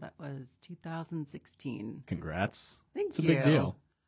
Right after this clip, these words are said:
Speaker 1: It's a huge deal. And it's a big leap to, like, step out and, and be vulnerable and try something that's unfamiliar. And,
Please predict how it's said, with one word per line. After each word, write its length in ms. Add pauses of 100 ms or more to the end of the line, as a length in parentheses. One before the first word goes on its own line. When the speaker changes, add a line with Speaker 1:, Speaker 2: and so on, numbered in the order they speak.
(140)
Speaker 1:
It's 180
a 40
huge 380
deal. 320
And 160
it's 160
a 40
big 280
leap 460
to, 100
like, 200
step 300
out 320
and, 460
and 140
be 120
vulnerable 680
and 140
try 280
something 500
that's 280
unfamiliar. 760
And, 340